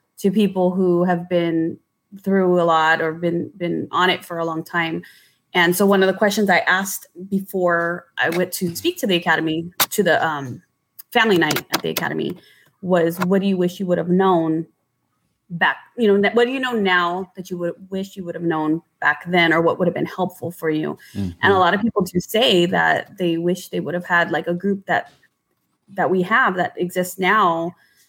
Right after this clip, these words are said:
Speaker 1: where they had somewhere to turn to, or they didn't know anybody and they were going through it alone. And, and now their,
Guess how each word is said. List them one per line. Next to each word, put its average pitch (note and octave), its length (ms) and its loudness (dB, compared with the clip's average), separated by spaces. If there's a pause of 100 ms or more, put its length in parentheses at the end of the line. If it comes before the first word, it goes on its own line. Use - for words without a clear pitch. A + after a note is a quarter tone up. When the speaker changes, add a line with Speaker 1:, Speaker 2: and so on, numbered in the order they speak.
(800)
Speaker 1:
where G3 200 2
they G3 160 4
had A3+ 320 2
somewhere E3 300 -4
to F3 100 -4
turn E3+ 300 -4
to, F3 260 -4
or E3+ 140 2
they F3+ 160 2
didn't G3+ 240 0
know G3 200 4
anybody F3+ 560 0
and E3 160 0
they F3 120 -2
were F3+ 160 -4
going F#3 300 2
through G3+ 180 0
it F#3+ 40 -4
alone. F3 480 2
And, D#3 240 -2
and D#3+ 240 -2
now F3 280 0
their, E3+ 340 0